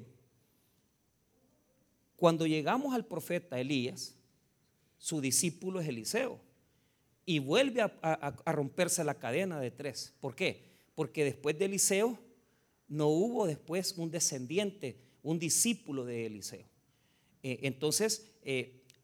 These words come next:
hubo profetas que no tienen nombre, los profetas, eh, que sí tienen nombre, que aparecen de una forma temporal, otros que tienen, eh, dig-, digamos, una trascendencia más grande en la escritura.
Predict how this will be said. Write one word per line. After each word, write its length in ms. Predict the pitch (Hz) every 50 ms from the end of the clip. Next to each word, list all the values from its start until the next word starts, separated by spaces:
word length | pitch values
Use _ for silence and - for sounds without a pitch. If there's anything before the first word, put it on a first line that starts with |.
| _ -
hubo 260 | 151 151 175 190 185
profetas 880 | 196 202 185 - - 180 180 180 - 185 185 185 - - - - _ _ _ _
que 120 | - - 139
no 200 | 127 131 135 131
tienen 280 | - 165 160 165 175
nombre, 640 | 196 220 220 202 185 175 160 170 170 170 175 180 - -
los 140 | - 139 127
profetas, 760 | - - 123 - - 139 135 135 - 147 143 143 131 - - - _ _ _ _ _
eh, 400 | - - 123 123 120 120 117 117 120
que 120 | - 135
sí 280 | - - - 196 208 208
tienen 340 | 208 - 165 156 160 165 170
nombre, 380 | 160 151 139 135 143 151 143
que 360 | - 131 131 123 120 - - -
aparecen 600 | - 131 - - 127 120 127 143 143 - 165 147
de 60 | 143
una 120 | 160 156 147
forma 360 | - - 156 151 156 151 -
temporal, 760 | - 156 147 - - 156 160 165 170 165 165 170 180 190 - - - _ _ _ _ _
otros 340 | - 147 151 - 147 151 -
que 100 | - 143
tienen, 460 | - - 139 143 139 147 151 156 147 - - -
eh, 360 | 139 135 131 - 139 131 131
dig-, 220 | 131 135 131 139 -
digamos, 600 | 135 127 135 139 131 139 143 143 143 147 143 - -
una 240 | 156 147 147 143 -
trascendencia 640 | - 143 - - 143 135 131 147 151 147 - 151 143
más 140 | 139 143
grande 240 | 135 147 147 147 147
en 60 | 147
la 40 | 156
escritura. 640 | 147 - - 170 160 156 - 226 220 202 190 185 190